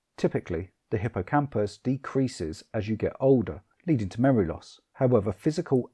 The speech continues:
outdoor activities can lead to a chemical reaction in the body that increases the hippocampus. In summary, as I mentioned, whether it's a trek into the mountains, a cycle along a rural back road, an off-road motorcycle adventure, or skiing off-piste,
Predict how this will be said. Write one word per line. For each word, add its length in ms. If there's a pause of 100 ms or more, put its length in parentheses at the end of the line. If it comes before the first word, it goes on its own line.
outdoor 440
activities 760
can 280
lead 240
to 160
a 60
chemical 440
reaction 420
in 100
the 60
body 520
that 120
increases 760 (340)
the 100
hippocampus. 920 (260)
In 140
summary, 420 (480)
as 160
I 80
mentioned, 640
whether 260
it's 120
a 40
trek 300
into 180
the 80
mountains, 600
a 40
cycle 440
along 200
a 80
rural 400
back 280
road, 260 (140)
an 100
off-road 540
motorcycle 680
adventure, 400
or 220
skiing 340
off-piste, 540